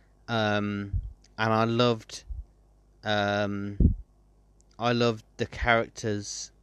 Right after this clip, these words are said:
in the film as well, including Scott Ward, uh, who's played by Dave Bautista, um, Kate Ward, who plays, uh, who is, um, uh, Dave, uh, Bautista's, uh, character's daughter.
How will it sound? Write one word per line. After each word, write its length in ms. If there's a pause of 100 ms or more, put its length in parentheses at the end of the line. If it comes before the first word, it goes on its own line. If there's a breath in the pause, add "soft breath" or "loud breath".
(220)
in 300
the 60
film 340
as 140
well, 320
including 580
Scott 380
Ward, 500 (680 loud breath)
uh, 280
who's 100
played 220
by 180
Dave 320
Bautista, 640 (580)
um, 540 (720 loud breath)
Kate 300
Ward, 440
who 140
plays, 640
uh, 420 (680)
who 280
is, 180
um, 460 (420)
uh, 280 (120)
Dave, 420 (360 soft breath)
uh, 160
Bautista's, 880
uh, 180
character's 640 (220)
daughter. 500